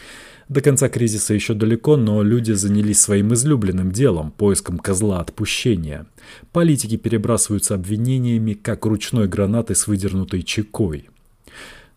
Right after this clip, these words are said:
Но помимо гнева люди также испытывают надежду. И наши герои не священники,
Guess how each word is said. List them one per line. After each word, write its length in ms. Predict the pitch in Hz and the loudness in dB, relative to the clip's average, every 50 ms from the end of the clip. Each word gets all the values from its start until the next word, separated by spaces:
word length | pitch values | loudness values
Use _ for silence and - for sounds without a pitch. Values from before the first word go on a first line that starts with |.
| _ _ - | _ _ -2
Но 120 | 170 190 | -2 0
помимо 400 | 185 190 175 165 170 170 147 120 | 2 2 4 4 4 2 2 0
гнева 340 | 95 107 120 139 160 160 165 | 0 0 0 0 0 0 0
люди 300 | 127 113 127 127 147 143 | 0 0 0 -2 -4 -4
также 320 | - 127 117 110 113 120 | -4 -2 -2 -2 -2 -2
испытывают 580 | 110 - - - 123 - 120 113 117 113 113 - | -4 -4 -4 -6 -6 -4 -2 -2 -2 -2 -2 -2
надежду. 800 | 113 117 120 117 113 127 131 117 95 82 82 80 80 71 - 90 - _ _ _ _ _ - - _ _ _ _ _ - - | -2 -2 -2 -2 0 0 0 0 0 -2 -4 -8 -10 -10 -10 -12 -18 _ _ _ _ _ -20 -20 _ _ _ _ _ -14 -8
И 120 | 123 120 | -4 -2
наши 300 | 117 110 95 - - 101 | 0 0 0 -2 -2 -4
герои 440 | 90 95 107 113 143 170 175 135 98 | -2 -2 0 0 0 0 0 0 0
не 220 | 87 95 113 123 | -2 -2 -2 -2
священники, 840 | - - 139 135 - - - 143 147 143 143 113 98 - - 82 76 | 0 0 -2 -2 -2 -2 -2 -2 -2 -2 -2 -4 -4 -6 -6 -8 -8